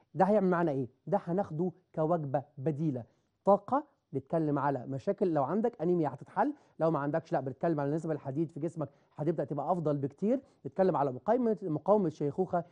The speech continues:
نتكلم على جهاز عصبي أفضل بكتير، لا، فوايد عد لحد بعد بكرة.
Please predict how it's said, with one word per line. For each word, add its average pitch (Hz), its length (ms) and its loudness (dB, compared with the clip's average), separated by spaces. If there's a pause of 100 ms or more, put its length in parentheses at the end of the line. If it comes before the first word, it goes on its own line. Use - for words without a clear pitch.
(160)
نتكلم 180 280 4
على 143 120 2
جهاز 175 260 4
عصبي 175 420 -2
أفضل 175 160 0
بكتير، 202 340 -2 (220)
لا، 165 120 2
فوايد 160 460 2
عد 156 220 -2
لحد 160 400 -6
بعد 147 240 2
بكرة. 120 340 -2